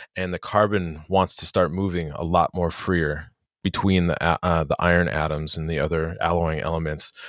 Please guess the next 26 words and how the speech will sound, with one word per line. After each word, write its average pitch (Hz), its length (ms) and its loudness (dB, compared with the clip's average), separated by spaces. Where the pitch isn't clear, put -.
to 113 160 -4
even 101 240 4
itself 92 400 2
out. 95 320 4
It 90 80 -4
slips - 460 4
around 107 400 4
through 120 160 2
there, 65 180 0
and 76 160 -8
that's 82 240 -4
what 85 140 0
it, 76 100 -6
that's 85 180 -4
what 87 140 -2
we 90 60 -2
want. 87 320 0
But 113 80 0
if 104 80 -2
you're 110 120 -2
wrapping 113 360 4
it 104 80 4
up 101 140 4
in 90 80 -4
the 87 40 -6
foil, 113 540 4